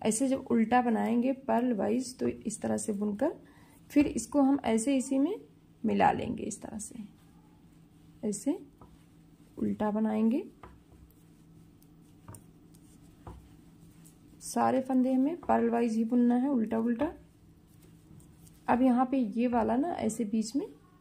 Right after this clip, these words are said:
इसके ऊपर से कर लेंगे, ताकि फिर से हमारा ये आगे से आ जाएगा फंदा, वो,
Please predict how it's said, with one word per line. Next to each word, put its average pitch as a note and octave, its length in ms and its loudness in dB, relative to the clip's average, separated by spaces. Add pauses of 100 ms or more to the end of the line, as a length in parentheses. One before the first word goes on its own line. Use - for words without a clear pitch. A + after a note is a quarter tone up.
(360)
इसके A3 240 -2
ऊपर G#3 200 0
से A3+ 140 -4
कर A#3+ 140 0
लेंगे, B3 420 0 (100)
ताकि B3 240 -2
फिर B3 160 0
से C#4 160 2
हमारा C4 300 4
ये C4 160 2
आगे A3+ 360 0
से B3+ 180 -2
आ A#3+ 220 2
जाएगा A#3+ 360 2
फंदा, C4 420 2 (600)
वो, A3+ 400 2